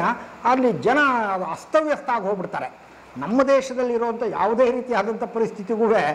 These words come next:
ಅಂಜೋದಿಲ್ಲ, ಅಳುಕೋದಿಲ್ಲ. ಆದ್ರೆ ಅಲ್ಲಿಯ ಜನ ಅವರು ಏನು ಅಂದ್ರೆ ಒಂಥರ ಕಂಪ್ಯೂಟರೈಸ್ಡ್ ಇದ್ರ ಥರ,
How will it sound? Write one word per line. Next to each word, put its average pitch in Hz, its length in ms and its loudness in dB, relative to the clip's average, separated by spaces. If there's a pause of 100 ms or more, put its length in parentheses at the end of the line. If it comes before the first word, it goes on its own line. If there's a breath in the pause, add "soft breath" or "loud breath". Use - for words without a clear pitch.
(300 loud breath)
ಅಂಜೋದಿಲ್ಲ, 240 540 2
ಅಳುಕೋದಿಲ್ಲ. 202 540 2
ಆದ್ರೆ 202 200 -2
ಅಲ್ಲಿಯ 277 380 2
ಜನ 226 260 0 (640 loud breath)
ಅವರು 262 200 2
ಏನು 262 220 4
ಅಂದ್ರೆ 277 220 -2
ಒಂಥರ 262 160 -4
ಕಂಪ್ಯೂಟರೈಸ್ಡ್ 277 840 0
ಇದ್ರ 202 200 0
ಥರ, 156 180 -6